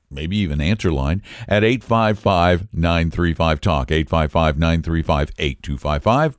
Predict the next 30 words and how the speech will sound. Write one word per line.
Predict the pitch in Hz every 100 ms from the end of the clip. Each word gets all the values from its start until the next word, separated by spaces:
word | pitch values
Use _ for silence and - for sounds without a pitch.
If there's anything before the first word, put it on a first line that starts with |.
| -
Record | 82 78 76 69
your | 76
question. | 151 180 - 160 151 _ _
I'll | 123 123
answer | 131 87
it | 90
on |
the | 98
podcast. | 135 151 135 101 69 - - - - - -
There's | 104 113
a | 139
third | - 196 202
option, | 131 92 - 90
too, | - 160 113
and | 98
that's | 131 156
calling | - 127 120 104
us | 85 98
live | 104 127 90 73
when | 85 92
we | 90
do | 80 95
the | 90
live | 90 92 98 107 104 98 85
show | 131 131 92
that | 80
turns | 98 90 82
into | 85 80
a | 71
podcast, | 85 82 78 82 87 104